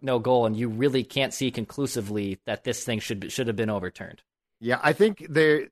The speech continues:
Speaker 2: I think the biggest mistake was they should have called it a goal and then went and looked and then just up-, upheld that, that call.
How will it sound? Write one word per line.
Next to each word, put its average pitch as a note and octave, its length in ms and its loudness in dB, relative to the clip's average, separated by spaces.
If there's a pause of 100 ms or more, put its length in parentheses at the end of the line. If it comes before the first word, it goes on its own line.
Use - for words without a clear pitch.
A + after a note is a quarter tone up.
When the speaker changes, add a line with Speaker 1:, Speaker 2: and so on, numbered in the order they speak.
Speaker 2:
I C3 80 0
think F3 200 0 (280)
the E3 80 -4
biggest D#3 400 0
mistake B2 380 -4 (100)
was A2+ 360 0
they B2 120 0
should C#3+ 240 0
have C3+ 180 0
called A#2+ 340 0
it - 120 -6
a A2+ 60 -10
goal A2+ 480 -2 (320)
and B2 180 -2
then C3+ 220 4
went C#3+ 180 2
and A#2+ 200 -4
looked - 400 -2 (260)
and C3 160 -4
then C3 140 0
just B2 260 -6
up-, B2 220 -10
upheld A#2+ 440 -2 (640)
that, C3 200 -8
that A#2 160 -6
call. A#2+ 260 -2